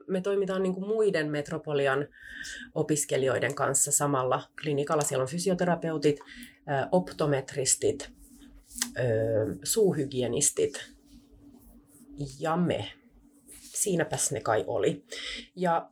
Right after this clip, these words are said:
siellä meillä on niin kuin opetusasiakkaita ja meillä on näitä harjoitteluja yhteensä opintojen aikana, öö, neljä. Ja sitä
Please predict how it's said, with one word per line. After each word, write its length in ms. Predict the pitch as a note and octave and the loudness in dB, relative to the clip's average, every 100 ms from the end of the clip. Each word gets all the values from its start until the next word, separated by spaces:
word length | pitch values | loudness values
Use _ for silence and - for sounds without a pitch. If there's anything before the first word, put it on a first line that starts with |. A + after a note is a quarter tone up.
| - | -2
siellä 720 | - - - - B3+ G#3 F3 | 0 2 0 0 0 0 2
meillä 220 | F3 F3 | 0 0
on 260 | F3 E3+ - | 0 0 0
niin 160 | F3+ E3+ | 0 0
kuin 320 | F3 E3+ - | 0 0 0
opetusasiakkaita 1300 | F#3+ F#3+ F3 D3 - D#3 D3+ E3 D3+ - G3+ G#3 A#3+ - - - - - - - | -2 2 0 0 -4 0 0 0 -4 -2 0 2 0 -2 -20 -20 -18 -8 -8 -4
ja 100 | F3+ | -2
meillä 260 | F#3 F#3 F#3 | 2 2 2
on 60 | |
näitä 200 | F#3 F3+ | 0 0
harjoitteluja 600 | G3+ G#3+ F#3+ - E3 D#3+ D3+ | 0 0 -2 -2 -2 2 2
yhteensä 440 | F3+ - E3 E3 | 2 2 0 2
opintojen 540 | F3+ F3 D#3+ C#3+ C3+ D#3 | 0 0 2 0 0 0
aikana, 580 | D#3 D3 D3 C3+ B2 - - - - - | 0 0 0 0 -2 -6 -20 -20 -10 -4
öö, 580 | D3 C3 C3 C3+ - - - | 0 0 0 0 0 -4 -2
neljä. 540 | E3 C#3 B2 B2 C4 - _ - - - - - - - - - - - - _ | 2 2 2 0 0 -2 _ -20 -20 -20 -16 -14 -12 -12 -12 -14 -20 -20 -20 _
Ja 360 | D#3+ D#3 C3+ - _ - D3 | -2 0 0 -2 _ -10 0
sitä 520 | - E3+ - C3+ - | 0 0 4 2 2